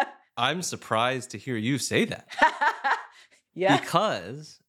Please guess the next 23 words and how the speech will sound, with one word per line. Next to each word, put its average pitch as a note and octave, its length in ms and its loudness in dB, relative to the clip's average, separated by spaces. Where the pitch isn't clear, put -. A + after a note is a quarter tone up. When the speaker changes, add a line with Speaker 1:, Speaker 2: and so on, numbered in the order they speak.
Speaker 1:
if C3 120 0
someone D3 360 2
looked C#3 180 0
at A#2+ 180 0
your A2 680 4
Instagram G#2 960 0
or F#2+ 240 0
your, F2+ 560 2
your, G2+ 180 -2
Speaker 2:
Twitter. F2 100 4
Speaker 1:
like, F2+ 260 2
Twitter C3 300 4
history A2+ 560 2
and G2+ 120 0
stuff, - 220 -6
like, G#2+ 260 0
and A2+ 180 -4
maybe A#2 220 0
the A2 100 2
people A#2 500 2
you G#2+ 180 6
associate C3 520 4
with A2 340 2